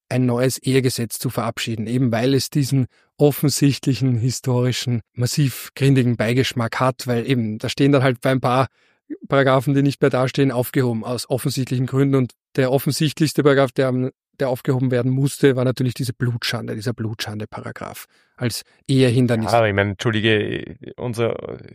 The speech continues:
Speaker 2: der, der Kaiser war auch kein lupenreiner Demokrat. Also trotzdem muss man ehrlicherweise sagen, haben wir einen relativ großen Rechtsbestand noch immer aus Monarchiezeiten. Zum Beispiel das A B G B, das tatsächlich jeder Bürger, jede Bürgerin im täglichen Gebrauch anwendet.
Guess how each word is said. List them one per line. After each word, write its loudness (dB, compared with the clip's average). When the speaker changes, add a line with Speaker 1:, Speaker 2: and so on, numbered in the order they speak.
Speaker 2:
der, -2
der -4
Kaiser 0
war 4
auch 2
kein 0
lupenreiner 0
Demokrat. -2
Also 0
trotzdem -2
muss -6
man -4
ehrlicherweise -2
sagen, 0
haben 2
wir 2
einen -2
relativ 0
großen 0
Rechtsbestand -2
noch 0
immer 0
aus 2
Monarchiezeiten. -4
Zum 4
Beispiel 2
das -2
A 4
B -4
G 0
B, 2
das -2
tatsächlich -2
jeder 0
Bürger, -2
jede 0
Bürgerin 0
im -2
täglichen 0
Gebrauch 2
anwendet. -2